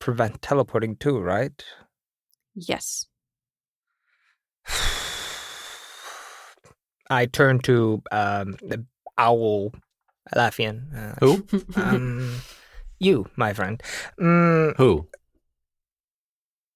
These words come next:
Speaker 1: there's gonna be something here similar to the, uh, the runes in Giata. Uh, will your portal be able to get through that, or will that block it?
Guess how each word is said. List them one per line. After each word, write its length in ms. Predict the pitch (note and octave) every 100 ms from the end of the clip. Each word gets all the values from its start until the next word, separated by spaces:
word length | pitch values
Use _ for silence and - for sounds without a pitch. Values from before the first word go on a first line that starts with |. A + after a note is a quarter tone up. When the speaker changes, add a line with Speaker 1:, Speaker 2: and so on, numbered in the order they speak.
| _ _
Speaker 1:
there's 380 | D#3+ D#3+ E3+ -
gonna 240 | - F3
be 160 | D#3 F3+
something 500 | - E3 D3 D#3 D3
here 460 | - D3+ C3+ B2 A#2 - -
similar 420 | - - D3+ D3
to 200 | C#3+ D3
the, 500 | C3+ B2+ A#2+ A2+ - _
uh, 560 | - A2+ A2+ A2+ A2 A2 A2+ _ _ _ _ _ _
the 80 | C3+
runes 360 | C3+ D3+ C3 -
in 320 | B2+ A#2+ - - _ _ _ _ -
Giata. 560 | D3 C#3+ B2+ - A2 - - - - - _ - F4
Uh, 380 | - - - - - _ _
will 380 | F#3+ D3+ E3+ E3+
your 180 | D#3 E3
portal 440 | - G3 F#3+ A#3
be 180 | - E3
able 160 | D#3+
to 80 | -
get 180 | C#3+ -
through 200 | - A3
that, 260 | G3+ G#3+ G3 -
or 400 | D3 C#3 C3 - _ -
will 200 | C#3+ C3+
that 180 | C3+ B2+
block 240 | C#3 B2+
it? 240 | - -